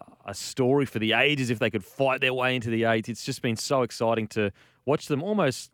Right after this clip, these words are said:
you know, turn back the clock. They look like a Steel City Knights side at the moment. How do you see this one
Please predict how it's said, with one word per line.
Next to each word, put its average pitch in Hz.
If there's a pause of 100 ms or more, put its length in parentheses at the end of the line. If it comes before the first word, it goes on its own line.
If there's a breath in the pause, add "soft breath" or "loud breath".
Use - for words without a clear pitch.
(280)
you 120
know, 101
turn 143
back 143
the -
clock. -
They 117
look 139
like 117
a 98
Steel 123
City 113
Knights 110
side 151
at 113
the 107
moment. 95
How 160
do 180
you 147
see 135
this 117
one 104